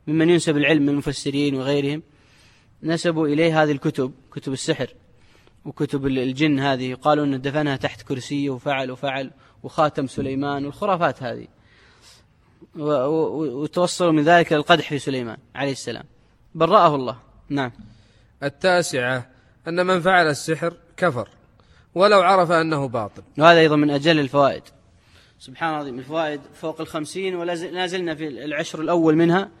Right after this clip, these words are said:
Speaker 1: ومع ذلك كل واحدة أعجب من التي قبلها. هذا هو الذي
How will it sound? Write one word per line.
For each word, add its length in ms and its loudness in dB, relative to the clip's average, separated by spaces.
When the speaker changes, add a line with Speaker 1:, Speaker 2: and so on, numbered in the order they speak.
Speaker 1:
ومع 200 2
ذلك 280 6
كل 160 -2
واحدة 340 2
أعجب 300 -2
من 120 -8
التي 140 -14
قبلها. 460 -10
هذا 260 6
هو 140 4
الذي 500 -2